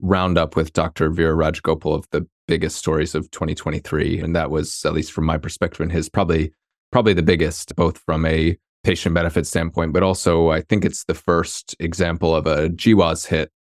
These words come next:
translating all the way through to a therapeutic, which is, which is pretty cool twenty years or so later. I was wondering if we could actually pick up on the newborn screening and the S M A thread a little bit. Maybe you could talk through, you've done a lot of work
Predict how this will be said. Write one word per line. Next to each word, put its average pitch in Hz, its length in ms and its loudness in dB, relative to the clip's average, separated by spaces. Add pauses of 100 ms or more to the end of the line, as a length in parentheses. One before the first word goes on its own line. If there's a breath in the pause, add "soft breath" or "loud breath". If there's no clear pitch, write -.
(140)
translating 82 600 0
all 85 180 2
the 87 100 2
way 85 160 4
through 80 260 -2
to 78 260 0
a - 40 -2
therapeutic, 76 560 -2
which - 180 -8
is, 80 240 -4
which - 240 0
is 87 80 -4
pretty 87 220 0
cool 80 340 0 (160)
twenty 85 220 0
years 80 320 0
or 90 40 -2
so 85 220 0
later. 85 320 0 (640)
I 101 100 4
was 104 140 6
wondering 131 240 6
if 110 120 2
we 104 80 6
could 101 140 2
actually 92 320 2
pick - 340 -2
up 98 220 0
on 87 160 2
the 85 80 0
newborn 87 400 2
screening 85 500 -2
and 80 80 -4
the 82 120 -2
S 82 200 -4
M 82 140 0
A 85 480 2 (100)
thread 82 380 0
a 78 60 0
little 80 200 2
bit. 73 300 -6
Maybe 101 240 4
you 107 100 6
could 90 220 0
talk - 420 0
through, 87 140 0
you've 87 160 2
done 98 160 2
a 90 60 2
lot 85 140 2
of 82 140 -2
work - 460 -2